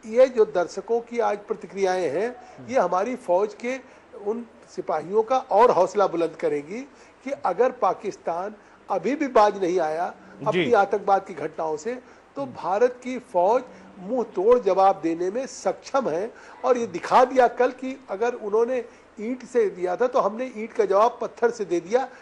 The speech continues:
Speaker 1: ये पूरी दुनिया को संदेश चला गया।
Speaker 2: ठीक है, रजा रिजवी साहब, बहुत संक्षेप में आपका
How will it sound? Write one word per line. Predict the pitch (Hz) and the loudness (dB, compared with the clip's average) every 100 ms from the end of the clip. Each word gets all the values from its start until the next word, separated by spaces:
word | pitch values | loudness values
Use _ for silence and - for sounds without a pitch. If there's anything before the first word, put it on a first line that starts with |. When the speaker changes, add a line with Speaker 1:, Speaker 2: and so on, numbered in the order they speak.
| - 247 | -20 -8
Speaker 1:
ये | 240 | -8
पूरी | 185 - 214 214 | -8 -10 -10 -6
दुनिया | 170 185 214 | -6 0 2
को | 202 | 0
संदेश | - 156 160 147 | -4 -6 -6 -8
चला | 131 117 | -12 -14
गया। | - 123 151 | -14 -18 -8
Speaker 2:
ठीक | 220 214 | -6 -6
है, | 135 - _ _ | -8 -12 _ _
रजा | 175 220 277 | 0 6 6
रिजवी | 269 262 | 6 2
साहब, | 220 247 277 - - - - - - | 6 8 8 4 -14 -20 -20 -20 4
बहुत | 196 220 | 6 6
संक्षेप | 247 233 247 240 | 2 4 4 4
में | 240 | 6
आपका | 220 220 247 240 | 6 6 8 8